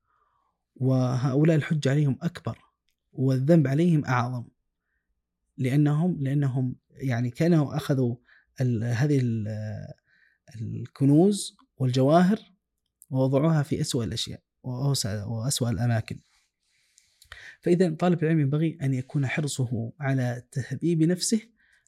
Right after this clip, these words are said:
أشد من حرصه على تعليم نفسه من المعارف والمع-، والمعلومات والتصورات.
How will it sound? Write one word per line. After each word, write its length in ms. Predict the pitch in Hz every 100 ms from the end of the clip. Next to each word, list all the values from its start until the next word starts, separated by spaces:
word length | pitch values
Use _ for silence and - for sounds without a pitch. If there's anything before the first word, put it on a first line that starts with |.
| _ -
أشد 340 | 131 - 170 135
من 140 | 131
حرصه 580 | - 180 - 175 202 226 - _ _ -
على 560 | 135 147 170 208 214 -
تعليم 380 | 123 143 147
نفسه 380 | 117 110 - 165
من 160 | 135 120
المعارف 460 | 117 113 117 120
والمع-، 260 | 117 101 104
والمعلومات 760 | 117 110 127 127 120 127 147 131
والتصورات. 680 | - - 113 113 117 -